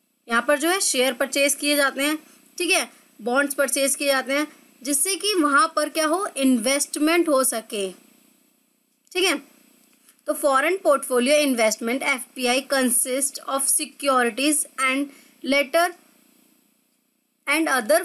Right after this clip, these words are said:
financial assets held by investor in another country। तो देखो यहाँ पर यही बात कही गई है कि यहाँ पर क्या होता है कि एक कंट्री जो है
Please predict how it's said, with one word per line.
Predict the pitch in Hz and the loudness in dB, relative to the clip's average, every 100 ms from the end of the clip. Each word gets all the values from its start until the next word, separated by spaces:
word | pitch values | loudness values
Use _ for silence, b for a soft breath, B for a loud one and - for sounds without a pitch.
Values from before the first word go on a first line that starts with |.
| 339 | 0
financial | 277 262 269 247 370 392 - 262 | 0 0 0 0 0 -2 0 0
assets | 240 254 285 - - 262 | 0 -2 -2 -4 -4 -2
held | 233 247 294 214 | 0 2 0 -2
by | 233 226 269 - _ - | 0 0 -2 -8 _ -2
investor | 277 277 285 294 359 381 - 262 | 0 2 0 -2 -2 -2 -2 -2
in | 269 269 - _ - 285 247 - 285 | -2 -2 -10 _ -8 -6 -6 -6 -4
another | 277 302 339 | -2 0 0
country। | 294 233 196 208 202 - B B B _ | 0 -2 -2 -6 -8 -12 B B B _
तो | 294 | 0
देखो | 320 320 349 | 2 2 2
यहाँ | 370 330 | 2 2
पर | 320 | 0
यही | 330 294 294 | -2 0 0
बात | 294 311 311 | 0 0 -2
कही | 302 285 | -4 -4
गई | 277 | -2
है | 285 | -2
कि | 302 330 | -2 0
यहाँ | 302 302 285 | 0 0 0
पर | 311 | 0
क्या | 311 320 | 0 0
होता | 247 254 | 0 -2
है | |
कि | 277 302 | -4 -6
एक | 294 302 - | -6 -6 -4
कंट्री | 262 220 277 | -4 -2 -2
जो | 269 311 | 0 0
है | 262 240 285 - | 0 -2 -4 -10